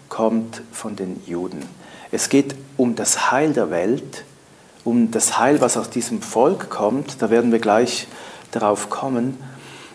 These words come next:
aber wir sind nicht gegen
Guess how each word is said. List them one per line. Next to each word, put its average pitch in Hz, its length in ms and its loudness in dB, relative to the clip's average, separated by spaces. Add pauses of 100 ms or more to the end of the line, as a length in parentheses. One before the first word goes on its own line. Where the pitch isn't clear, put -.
(100)
aber 120 240 2
wir 120 100 8
sind 117 480 4
nicht - 480 4 (300)
gegen 151 540 6